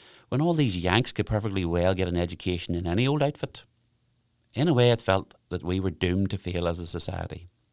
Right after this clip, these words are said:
Everyone knew that Americans were smarter and richer and more attractive than us, and I bet it was because they didn't have to be straitjacketed from no age to conform and look alike. Yes, that's what was holding us back.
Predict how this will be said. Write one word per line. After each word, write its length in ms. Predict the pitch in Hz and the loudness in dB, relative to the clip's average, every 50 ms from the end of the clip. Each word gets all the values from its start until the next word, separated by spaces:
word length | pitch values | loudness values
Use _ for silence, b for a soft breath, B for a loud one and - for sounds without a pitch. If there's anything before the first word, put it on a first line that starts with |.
| b b b b b b b b b b | b b b b b b b b b b
Everyone 340 | - 214 214 175 160 123 98 | -2 0 2 4 4 6 6
knew 220 | 92 98 101 104 101 | 6 6 6 6 6
that 100 | 98 87 | 4 2
Americans 480 | 87 85 87 95 104 107 - 87 87 | 0 4 6 6 6 6 6 0 -4
were 60 | 95 | -4
smarter 480 | - - - - 92 92 98 104 95 90 | -6 -4 0 2 6 6 6 6 4 2
and 140 | 82 80 82 | -2 0 0
richer 300 | 90 95 - - - 92 | 0 -2 0 0 0 0
and 100 | 85 85 | 2 0
more 140 | 87 87 82 | 0 -2 -4
attractive 420 | - - - 95 98 - 95 87 | -2 0 2 2 2 2 0 -4
than 120 | 85 82 | -4 -4
us, 300 | 87 95 95 - - - - b b b b b b b b b b b b b b b | -6 -4 -4 -4 -6 -8 -10 b b b b b b b b b b b b b b b
and 80 | 127 131 | -2 0
I 40 | |
bet 140 | 135 175 196 | 2 2 2
it 60 | 214 | 2
was 120 | 185 139 - | 0 -4 -2
because 280 | - 104 - 117 113 | -4 0 2 4 4
they 140 | 95 107 104 | 6 4 4
didn't 240 | 95 104 101 98 95 | 4 4 4 2 2
have 160 | 92 101 95 | 2 0 0
to 100 | - - | 0 -4
be 160 | 87 92 90 | -4 -4 -4
straitjacketed 800 | 85 - - - 104 101 - - 98 - 95 - 101 92 95 87 | -6 -4 0 0 0 0 0 0 0 0 0 0 0 -2 -2 -2
from 160 | - 98 90 90 | -2 -2 0 0
no 280 | 87 90 95 101 107 | 2 2 2 2 4
age 220 | 113 101 98 95 - | 4 2 2 0 -2
to 60 | - | -6
conform 480 | - 90 85 - - 92 90 98 95 90 | -4 -4 -4 -2 0 0 0 2 2 0
and 100 | 85 87 | 0 0
look 120 | 98 95 | 0 0
alike. 400 | - - 135 113 98 - - - _ _ _ _ _ _ _ _ _ _ _ _ _ _ _ - | 0 0 0 0 -2 -4 -10 -20 _ _ _ _ _ _ _ _ _ _ _ _ _ _ _ -8
Yes, 180 | - 104 - - _ | -8 -6 -8 -10 _
that's 340 | - 98 107 107 110 - - | -2 4 6 6 6 6 4
what 120 | 120 107 - | 0 0 0
was 120 | 101 - | 0 0
holding 260 | 104 98 101 98 90 | 2 2 2 2 2
us 120 | 92 92 - | 0 0 -2
back. 360 | - - 92 98 - - | -4 -4 -4 -6 -6 -8